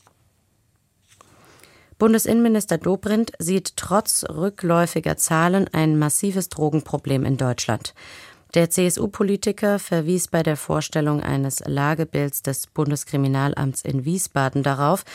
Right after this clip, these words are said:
dass die Zahl der Drogentoten mit knapp zweitausendeinhundertvierzig hoch bliebe.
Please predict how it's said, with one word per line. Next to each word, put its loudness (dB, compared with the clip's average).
dass 0
die 0
Zahl 2
der 2
Drogentoten 0
mit -2
knapp -4
zweitausendeinhundertvierzig 0
hoch -2
bliebe. -4